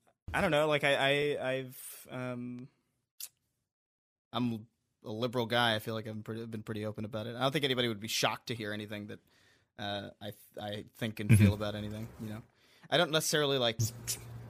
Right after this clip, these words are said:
Speaker 1: make videos about it 'cause I don't think they're really all that contested or really necessary, especially now 'cause I, f-, I feel like in the last year or so I've just been tr-, trying to get out of the more intensive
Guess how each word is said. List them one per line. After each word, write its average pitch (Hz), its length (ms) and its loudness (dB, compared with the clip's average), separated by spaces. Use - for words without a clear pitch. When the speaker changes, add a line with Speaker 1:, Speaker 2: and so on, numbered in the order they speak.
Speaker 1:
make 143 180 2
videos 147 680 2
about 117 320 2
it 143 140 0
'cause 120 220 -4
I 120 80 2
don't 120 240 -2
think 117 300 -6
they're 113 180 0
really 113 400 -2
all 117 220 4
that 110 320 4
contested 110 600 -4
or 104 300 -4
really 113 240 -4
necessary, 117 500 -2
especially 139 380 0
now 123 220 6
'cause 110 140 -4
I, 117 40 -2
f-, - 200 -6
I 113 100 0
feel 123 120 2
like 117 80 0
in 113 60 -2
the 113 80 0
last 113 240 0
year 117 80 0
or 113 40 0
so 110 140 -4
I've 104 80 -6
just 104 160 -12
been 110 80 -8
tr-, - 160 -14
trying 107 220 -6
to 113 200 -10
get 117 140 2
out 107 160 2
of 104 180 -8
the 110 60 -4
more 107 280 -2
intensive 113 640 -4